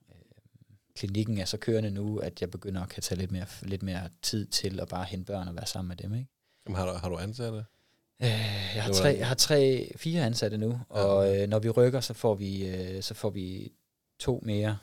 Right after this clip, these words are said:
Speaker 1: En, øh, faktisk en af dem, der skal løbe otteogfyrre timer, så han er ved at uddanne sig som, øh, som, øh, sådan, øh, løbecoach og, og personlig træner, sådan så han skal tage sig af folk, der gerne vil lære at løbe halvtreds plus.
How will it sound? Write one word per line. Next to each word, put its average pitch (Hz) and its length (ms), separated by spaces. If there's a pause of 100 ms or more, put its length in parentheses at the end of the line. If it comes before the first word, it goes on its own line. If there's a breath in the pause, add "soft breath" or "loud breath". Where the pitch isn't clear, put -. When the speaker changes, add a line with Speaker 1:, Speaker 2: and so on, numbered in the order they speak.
(140)
Speaker 1:
En, 95 260
øh, 92 340
faktisk 120 280
en 113 60
af 101 60
dem, 101 120
der 107 80
skal 101 160
løbe 95 180
otteogfyrre 147 280
timer, 131 300
så - 80
han 123 120
er 117 100
ved 110 120
at 104 60
uddanne 113 280
sig - 140
som, 85 280
øh, - 220
som, 90 320
øh, 87 380
sådan, 85 240
øh, 87 300
løbecoach 127 720
og, 95 400
og 90 160
personlig 113 340
træner, 123 320 (560 soft breath)
sådan - 160
så 98 100
han 101 120
skal 107 160
tage 98 160
sig 92 160
af 101 160
folk, 107 220
der 98 80
gerne 95 240
vil 95 120
lære 104 240
at 92 60
løbe 92 200
halvtreds - 280
plus. - 340